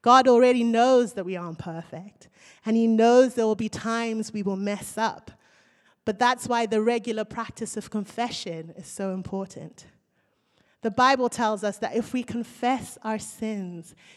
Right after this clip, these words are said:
he is faithful and just to forgive us and to cleanse us from all unrighteousness.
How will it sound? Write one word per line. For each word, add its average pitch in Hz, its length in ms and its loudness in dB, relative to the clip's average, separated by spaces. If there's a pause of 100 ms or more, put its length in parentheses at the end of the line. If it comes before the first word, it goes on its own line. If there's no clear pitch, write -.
he 226 220 -4
is 208 120 -8
faithful 190 840 -12 (220)
and 202 180 -6
just - 680 -6
to 202 120 -12
forgive 180 380 -16
us - 380 -20 (520)
and 202 140 -8
to 214 100 -12
cleanse 226 540 -4
us 180 180 -10
from 196 260 -8
all 220 600 -2
unrighteousness. 185 1000 -16